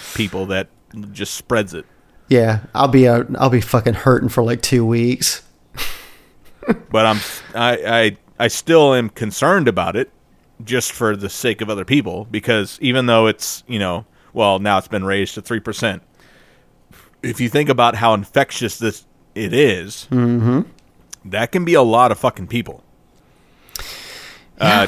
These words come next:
Speaker 1: just to give an example, uh, the Spanish flu, uh, which is back, like, uh, mid two thousands. Um,
Speaker 2: Spanish flu, dude. That was, like, in nineteen eighteen, Holmes.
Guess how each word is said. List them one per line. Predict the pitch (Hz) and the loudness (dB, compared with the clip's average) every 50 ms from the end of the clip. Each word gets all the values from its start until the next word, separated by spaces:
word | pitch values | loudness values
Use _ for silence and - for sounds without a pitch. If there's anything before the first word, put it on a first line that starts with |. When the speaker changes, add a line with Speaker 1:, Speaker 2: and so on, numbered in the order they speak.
| - - - | -2 -2 0
Speaker 1:
just | 147 151 139 - | 0 0 0 2
to | 156 143 | -2 0
give | 123 143 139 127 | 2 2 2 2
an | 127 | 2
example, | 120 107 92 101 143 170 165 131 - - 101 92 90 98 - _ _ _ - | -2 -2 -2 0 2 4 4 2 2 -2 -6 -6 -6 -8 -12 _ _ _ -4
uh, | - 110 110 107 101 98 98 95 | 0 0 2 4 2 2 2 0
the | 92 95 90 | -2 -6 -8
Spanish | - - - 135 147 160 151 123 104 - | -10 -6 -2 0 0 2 0 -2 -4 -6
flu, | - - 107 95 90 90 92 90 107 - _ _ _ _ _ _ _ _ _ _ _ - | -8 -8 -6 -6 -6 -6 -8 -10 -12 -16 _ _ _ _ _ _ _ _ _ _ _ -6
uh, | 107 107 101 98 95 | -2 0 2 2 2
which | 101 98 - 104 | 0 -2 -4 -8
is | 98 | -6
back, | 98 123 117 110 - | 0 0 0 0 2
like, | 123 110 98 98 98 98 92 - - | 4 4 4 4 4 2 -2 -2 -2
uh, | 107 101 101 95 95 95 92 92 90 | -2 0 0 0 0 0 -2 -2 -4
mid | 92 101 104 107 110 110 107 - | -4 -4 -4 -2 -2 -4 -4 -6
two | 123 110 | -10 -4
thousands. | - 117 120 127 135 127 139 139 143 143 143 - - - - _ _ _ _ _ _ _ _ _ _ _ _ _ _ _ _ _ _ _ _ - | 2 2 2 2 2 0 -6 -8 -8 -8 -8 -10 -12 -16 -20 _ _ _ _ _ _ _ _ _ _ _ _ _ _ _ _ _ _ _ _ -6
Um, | - 113 104 101 95 92 90 90 87 87 98 - _ _ - | 0 2 2 4 2 2 0 -4 -8 -10 -12 -16 _ _ -4
Speaker 2:
Spanish | - - - - 143 196 359 403 339 - | -2 -2 2 2 2 6 6 6 6 4
flu, | - - 127 123 123 123 123 | 4 4 4 6 6 6 6
dude. | 139 156 185 | 6 4 4
That | 233 277 | 4 4
was, | 349 269 190 | 4 2 2
like, | 170 165 170 | 2 2 2
in | 151 139 | 2 4
nineteen | 147 165 175 170 - 214 175 147 | 4 2 2 2 2 4 4 6
eighteen, | 139 196 269 - - - 131 123 120 | 6 4 4 4 2 0 0 2 2
Holmes. | 117 127 127 135 151 180 196 185 - - - | 2 2 2 2 2 0 0 0 -2 -4 -4